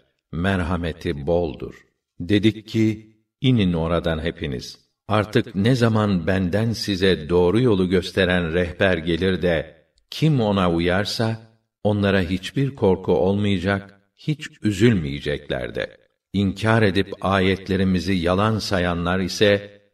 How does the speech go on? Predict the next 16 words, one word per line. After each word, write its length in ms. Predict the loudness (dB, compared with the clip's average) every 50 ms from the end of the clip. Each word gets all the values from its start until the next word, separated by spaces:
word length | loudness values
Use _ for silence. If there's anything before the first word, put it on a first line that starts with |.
| _ _ _ -16 -12 -8
cehennemliktirler. 1400 | -4 -2 -2 0 0 0 0 0 -2 -2 -4 -4 -4 -4 -6 -6 -6 -8 -8 -6 -6 -6 -6 -6 -8 -10 -14 _ _ _ _ _ _
Hem 280 | -4 -2 -2 0 0 0
de 100 | 0 0
orada 680 | 0 0 0 0 0 0 2 2 2 0 0 -4 -8 -18 _ _ _ _ _ _ 0
ebedi 560 | 0 2 4 4 2 2 2 0 -2 -2 -2
kalacaklardır. 1120 | -4 -4 -4 -4 -4 -4 -4 -4 -4 -6 -6 -4 -4 -4 -4 -4 -6 -10 -10 -12 -16 _ _ _ _ _ _ 2
Ey 380 | 4 4 4 4 2 0 0
İsrail'in 680 | -2 -4 -4 -2 0 0 0 0 0 0 -2 -2 -2 -2
evlatları! 800 | -2 -4 -4 -4 -4 -4 -6 -6 -6 -6 -6 -6 -6 -10 -12 -16 _ _ _ _ _ _
Hatırlayın 840 | _ -4 -4 -2 0 0 2 2 2 2 2 2 2 0 0 0 2
ve 320 | 2 2 2 0 -4 -4
düşünün 680 | -4 -4 -2 -2 -2 -2 0 -2 -4 -6 -8 -12 -14 -20 _ _ _
size 440 | -16 -8 -6 -4 -2 2 4 4 4
ihsan 500 | 4 2 -4 -6 -4 -2 0 0 0 -2
ettiğim 580 | -4 -6 -6 -6 -6 -4 -4 -4 -4 -6 -6
nimetimi. 680 | -6 -6 -6 -6 -6 -8 -8 -8 -8 -6 -6 -8 -10